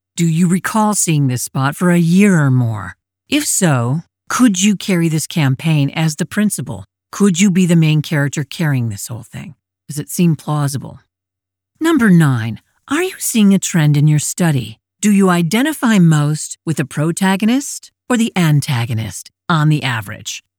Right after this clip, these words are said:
Are you the good guy or the bad guy? The problem or the solution? The voice of reason or the devil's advocate? Which do you do most? You're gonna start to find this. Start looking for it. Number ten,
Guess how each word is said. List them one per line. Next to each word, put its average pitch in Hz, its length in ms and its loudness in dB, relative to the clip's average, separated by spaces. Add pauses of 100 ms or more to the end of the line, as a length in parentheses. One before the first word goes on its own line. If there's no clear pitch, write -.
(240)
Are 165 160 2
you 185 280 4
the 190 80 2
good 170 420 0
guy 135 440 -2 (100)
or 220 100 0
the 226 100 0
bad 320 440 -4
guy? - 480 -10 (320)
The 156 80 -6
problem 135 720 -4 (160)
or 247 80 0
the 233 80 0
solution? 160 800 -2 (180)
The 180 80 -2
voice 170 320 0
of 160 160 -4
reason 208 540 2 (240)
or 190 100 2
the 180 100 4
devil's 156 460 0
advocate? 139 800 -4 (320)
Which 170 320 -2
do 220 100 2
you 185 180 6
do 156 200 4
most? - 480 0 (160)
You're 160 160 -4
gonna 190 200 0
start - 280 -2
to 170 80 -4
find 120 380 -4
this. - 340 -18 (100)
Start - 240 -4
looking 175 300 -2
for 117 240 -8
it. - 240 -14 (580)
Number 262 380 4
ten, 98 540 -4